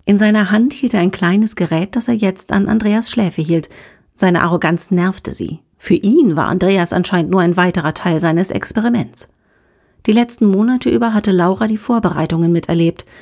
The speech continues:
Sie war bei der Operation dabei gewesen, als Andreas die Nanoroboter injiziert worden waren.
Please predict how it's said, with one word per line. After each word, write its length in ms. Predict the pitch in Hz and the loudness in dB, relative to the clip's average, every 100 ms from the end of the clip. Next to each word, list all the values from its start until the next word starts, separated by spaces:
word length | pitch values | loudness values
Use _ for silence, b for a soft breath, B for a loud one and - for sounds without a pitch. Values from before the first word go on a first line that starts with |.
| B B B | B B B
Sie 160 | - 180 | -2 2
war 160 | 175 | 2
bei 140 | 185 170 | 2 2
der 180 | 175 | 2
Operation 520 | 170 175 165 - 190 180 | 0 0 -2 0 0 0
dabei 320 | 170 196 233 | 0 0 2
gewesen, 420 | 175 160 165 170 | 0 0 0 0
als 220 | 160 165 | -2 0
Andreas 460 | 170 165 196 175 - | 0 0 2 0 0
die 120 | 175 | 0
Nanoroboter 840 | 165 180 196 175 165 170 170 175 | 2 2 2 2 0 -2 -2 -2
injiziert 540 | 180 170 156 - 233 - | 0 0 -2 -4 -4 -2
worden 240 | 139 156 | -2 -2
waren. 300 | 147 104 170 | -4 -4 -6